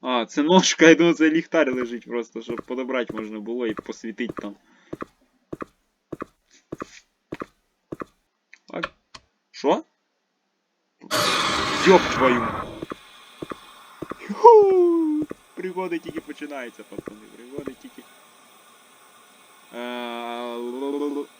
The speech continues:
Що це? Камерамен, можна тебе офнуть?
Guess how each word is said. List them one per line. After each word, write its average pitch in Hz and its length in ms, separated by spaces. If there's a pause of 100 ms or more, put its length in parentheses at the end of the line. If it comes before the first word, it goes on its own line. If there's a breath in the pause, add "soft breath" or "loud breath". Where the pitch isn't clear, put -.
(320)
Що 139 100
це? 165 180 (1300)
Камерамен, 165 600
можна 156 260
тебе 139 220
офнуть? 107 560